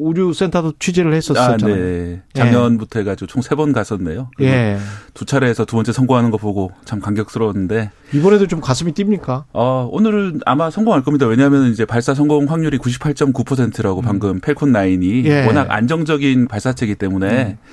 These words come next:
Speaker 2: 아마 궤도로 가는 건 순조로울 가능성이 높고요. 백분의 일 확률로 실패할 거기 때문에요.
Speaker 1: 음.
Speaker 2: 그리고 우리나라가 이때까지 국가 주도한 위성 프로젝트에서 실패한 적이 없다라고 저는
Speaker 1: 음.
Speaker 2: 알고 있는데요.
Speaker 1: 아,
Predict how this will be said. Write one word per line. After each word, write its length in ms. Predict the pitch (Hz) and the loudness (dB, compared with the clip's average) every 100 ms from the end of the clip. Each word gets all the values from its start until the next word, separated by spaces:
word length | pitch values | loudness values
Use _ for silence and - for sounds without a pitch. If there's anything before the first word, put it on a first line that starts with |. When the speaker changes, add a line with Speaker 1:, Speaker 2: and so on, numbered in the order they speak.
| - - - - | -20 -20 -12 0
Speaker 2:
아마 420 | 120 127 123 120 | 2 4 2 0
궤도로 280 | 131 139 160 | 0 0 2
가는 180 | 139 147 | 2 2
건 100 | 127 | 2
순조로울 540 | 185 175 180 175 156 | 0 0 0 0 0
가능성이 300 | 131 107 127 | 0 0 0
높고요. 300 | 107 123 117 | 0 -2 -4
백분의 360 | 117 - - 185 | -4 -2 0 0
일 160 | 180 170 | 0 0
확률로 380 | 170 165 147 127 | -2 0 0 0
실패할 360 | 127 131 120 | -2 0 -2
거기 240 | 110 98 95 | -2 -6 -6
때문에요. 560 | 95 95 92 123 151 147 | -6 -4 -4 -6 -6 -2
Speaker 1:
음. 540 | 143 127 110 101 104 | 0 0 -2 -6 -6
Speaker 2:
그리고 180 | 135 151 | -2 -2
우리나라가 380 | 135 165 196 185 | 0 0 0 0
이때까지 720 | 160 175 170 160 143 147 135 127 | -2 -4 -2 -2 0 0 0 -4
국가 460 | 135 - 165 160 156 | -10 -2 0 2 0
주도한 420 | 131 143 139 127 | 0 0 2 2
위성 240 | 113 147 | 2 0
프로젝트에서 720 | 139 147 143 - 117 107 110 123 | -2 -4 -4 -2 -4 -2 -4 -4
실패한 380 | 220 196 160 | -4 -2 -2
적이 220 | 143 131 104 | -2 0 -2
없다라고 540 | - 139 135 131 113 | -2 -2 0 -2 -2
저는 200 | 110 98 | -4 -4
Speaker 1:
음. 40 | 85 | -4
Speaker 2:
알고 180 | 95 | -6
있는데요. 300 | 90 95 113 | -6 -6 -4
Speaker 1:
아, 180 | 139 107 | -2 -4